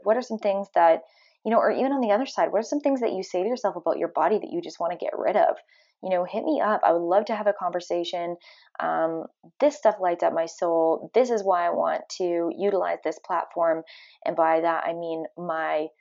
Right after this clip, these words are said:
ability to speak, um, you know, just to share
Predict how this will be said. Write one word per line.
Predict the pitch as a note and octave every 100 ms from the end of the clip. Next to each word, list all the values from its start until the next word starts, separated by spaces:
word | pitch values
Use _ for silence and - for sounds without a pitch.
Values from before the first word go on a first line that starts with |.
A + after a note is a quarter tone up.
| _ _ -
ability | E3 F#3+ F#3+ F3 F3
to | - D#3
speak, | D#3 - A#3 A#3 - _ _ - -
um, | F#3+ F#3 F3+
you | -
know, | G#3+ G#3 G#3
just | G#3+ -
to | A3
share | - F3+ F#3+ G3 G3+